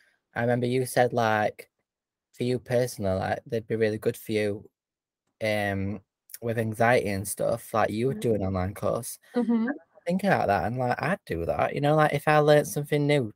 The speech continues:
Speaker 1: today,
Speaker 2: Yeah.
Speaker 1: do an online course instead of, like, going to someone.
Speaker 2: Absolutely.
Speaker 1: Um,
Speaker 2: A-, absolutely. I think there are some f-, I need to stop swearing on this podcast.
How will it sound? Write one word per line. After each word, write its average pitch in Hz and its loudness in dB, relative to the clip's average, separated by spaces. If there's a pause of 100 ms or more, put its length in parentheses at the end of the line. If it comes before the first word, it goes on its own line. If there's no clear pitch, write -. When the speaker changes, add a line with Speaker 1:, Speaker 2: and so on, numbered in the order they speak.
Speaker 1:
today, 117 4 (160)
Speaker 2:
Yeah. 311 4 (400)
Speaker 1:
do 151 6
an 139 4
online 131 0
course 156 -2
instead 123 -2
of, 120 0
like, 117 0
going 113 4 (920)
to - -14
someone. 233 4 (100)
Speaker 2:
Absolutely. 226 -8 (680)
Speaker 1:
Um, 107 -4 (220)
Speaker 2:
A-, 285 0
absolutely. 254 -6
I 247 -4 (1000)
think 254 -2
there 240 -6
are 240 -6
some 240 -8
f-, - -20 (220)
I 247 0
need 214 -6
to - -20
stop - -20
swearing 254 -4
on 185 -10
this 196 -8
podcast. 202 -8